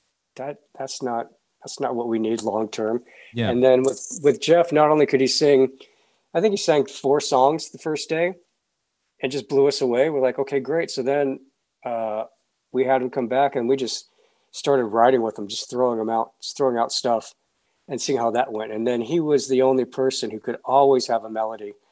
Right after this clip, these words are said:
Speaker 1: no matter what we come up with. 'Cause every time we do a sound check, there's a small part of a song that gets written 'cause somebody starts doing something and it's like, "Oh," we all jump in on it. Like, "Oh, wow.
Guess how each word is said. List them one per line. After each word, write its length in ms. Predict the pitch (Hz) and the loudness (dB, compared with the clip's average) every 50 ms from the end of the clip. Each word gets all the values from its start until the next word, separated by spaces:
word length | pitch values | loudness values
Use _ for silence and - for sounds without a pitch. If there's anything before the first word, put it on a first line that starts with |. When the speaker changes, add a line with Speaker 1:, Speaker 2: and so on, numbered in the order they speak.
| _ _ _ _ - | _ _ _ _ -12
Speaker 1:
no 60 | 110 | -8
matter 260 | 110 117 110 107 107 | -6 -4 -4 -2 -2
what 240 | 104 120 135 - - | -2 -2 -2 -2 -4
we 80 | 113 | -6
come 220 | - - 117 110 110 | -4 -4 -4 -4 -6
up 120 | 110 - | -6 -6
with. 160 | - 110 - - | -8 -10 -8 -6
'Cause 220 | - 117 107 - - - - _ - | -6 -6 -6 -8 -12 -20 -20 _ 0
every 220 | 202 214 202 202 | 2 4 4 4
time 220 | 175 - 170 165 151 | 4 4 4 4 2
we 60 | 143 | 2
do 140 | 127 143 139 | 0 0 0
a 40 | 131 | 0
sound 320 | - - 147 131 131 131 | 0 -2 0 0 0 0
check, 300 | 127 - 131 117 113 - _ _ _ _ _ _ - | -2 -2 -4 -4 -4 -6 _ _ _ _ _ _ -2
there's 240 | 147 160 143 - 156 | 0 0 0 0 0
a 140 | 147 135 127 | 0 0 0
small 500 | - - - - - 165 160 156 151 151 | -2 -4 -6 -6 -4 0 0 2 2 0
part 240 | - 147 147 143 139 | 0 -2 -2 -2 -2
of 80 | 127 120 | -2 -4
a 60 | 120 | -6
song 360 | - - 143 131 127 123 107 | -4 -2 0 0 0 -2 -4
that 60 | 110 104 | -6 -8
gets 200 | 120 - - 120 | -10 -8 -8 -8
written 260 | 120 123 104 98 - _ _ - | -8 -8 -10 -14 -20 _ _ -10
'cause 160 | 139 - - | -10 -4 -4
somebody 300 | 170 160 151 151 147 131 | -4 -2 -2 -2 -4 -4
starts 300 | - - 139 131 131 - | -4 -4 -4 -4 -4 -4
doing 220 | - 151 135 135 | -4 -2 -2 -2
something 440 | 131 - 147 139 135 - 175 170 170 170 - _ _ _ _ _ _ _ _ _ _ _ | -4 -4 -6 -6 -4 -2 -2 -2 -2 -2 -6 _ _ _ _ _ _ _ _ _ _ _
and 60 | 135 | -10
it's 120 | 135 - 151 | -8 -6 -6
like, 120 | 139 147 233 | -6 -2 0
"Oh," 280 | 254 277 269 240 170 139 | 0 2 2 2 2 2
we 120 | 139 139 | 4 4
all 120 | 139 143 | 4 4
jump 260 | 123 151 160 143 - 160 | 4 2 0 2 2 2
in 160 | 143 147 147 | 0 2 2
on 180 | 147 151 151 165 | 0 0 0 -2
it. 80 | - | 0
Like, 200 | 131 127 127 120 - - | 0 0 -2 -2 -2 0
"Oh, 360 | 156 196 226 233 208 - - - | 2 4 4 4 2 0 -4 -8
wow. 360 | 110 110 143 185 220 226 190 | -12 -8 -6 -4 -2 -2 -2